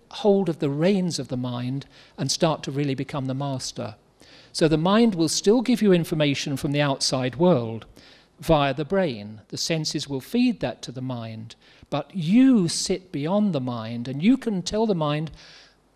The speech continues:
"I don't wish to react to this circumstance," or, "This is how I should respond to this." You are actually then no longer just pushed around like a, a ball on a pinball table.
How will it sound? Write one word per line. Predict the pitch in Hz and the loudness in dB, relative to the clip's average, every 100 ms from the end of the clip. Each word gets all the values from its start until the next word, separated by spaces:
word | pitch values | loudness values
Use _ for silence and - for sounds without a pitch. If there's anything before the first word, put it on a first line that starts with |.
| - | -4
"I | 170 160 156 - _ | 2 2 2 -6 _
don't | - 180 180 | 4 4 2
wish | 165 156 - | 0 -2 -4
to | - 156 | -4 -2
react | 165 170 156 - | 0 0 -2 -12
to | 127 | -12
this | 120 | -8
circumstance," | - 135 117 131 117 - 117 117 - | -6 -4 -6 -8 -8 -8 -8 -6 -2
or, | 151 135 131 - - | 2 2 0 -14 0
"This | 170 - | 2 2
is | 165 | 0
how | - 160 | 0 2
I | 147 | 2
should | 143 143 | 2 -2
respond | 147 - - 139 139 | -2 0 2 0 0
to | 143 | -4
this." | 160 131 - - - - - - | -2 -2 -2 -6 -10 -20 -16 0
You | 170 226 240 | 6 6 6
are | - 185 190 | 4 2 2
actually | 202 185 - - 170 | -4 -6 -4 -2 0
then | 151 208 202 170 | 2 2 2 0
no | 185 220 | 0 2
longer | 202 202 185 | 2 0 -2
just | 160 190 - - - - | -6 -8 -12 -16 -14 -6
pushed | - - - | -4 -4 -4
around | 175 180 180 156 | -2 0 0 -2
like | 151 143 | -2 -2
a, | 147 139 - _ _ | -2 -4 -8 _ _
a | 151 | -4
ball | 131 180 170 147 | 4 6 6 4
on | 143 | 0
a | |
pinball | 131 202 196 147 123 120 | -2 0 0 0 -2 -4
table. | 143 120 113 139 | -4 -4 -6 -8